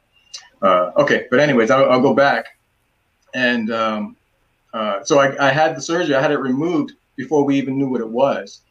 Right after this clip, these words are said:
And, uh, and I wanted to talk a little bit about the, the dangers of having something, uh, like this removed, uh, before,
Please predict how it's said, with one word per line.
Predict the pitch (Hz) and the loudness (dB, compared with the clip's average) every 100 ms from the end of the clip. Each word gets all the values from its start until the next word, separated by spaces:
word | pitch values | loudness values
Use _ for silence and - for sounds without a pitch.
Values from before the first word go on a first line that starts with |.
| _ _ _ _ | _ _ _ _
And, | 120 120 117 113 | -2 0 -2 -2
uh, | 113 113 | -2 -2
and | 120 | -2
I | 120 | -2
wanted | 123 139 | 0 -2
to | - | -2
talk | 135 127 | -2 -2
a | |
little | 131 135 | -4 -6
bit | 123 | -6
about | 120 123 117 117 110 | -4 -2 -2 -4 -8
the, | 120 113 117 | -8 -6 -8
the | 107 104 | -8 -6
dangers | 120 143 143 120 | -4 -2 -2 -4
of | 113 | -4
having | 117 113 110 | 0 -2 -2
something, | 120 113 117 110 107 113 | -4 -6 -6 -4 -4 -4
uh, | 107 104 - 110 | -6 -8 -10 -10
like | 123 135 165 160 | -2 0 0 -2
this | 117 110 - | -6 -6 -6
removed, | 113 113 113 117 110 - _ _ _ _ _ | -4 -2 -2 -6 -8 -12 _ _ _ _ _
uh, | 113 110 107 | -6 -4 -4
before, | 107 120 - 123 117 110 | -4 -4 0 2 2 0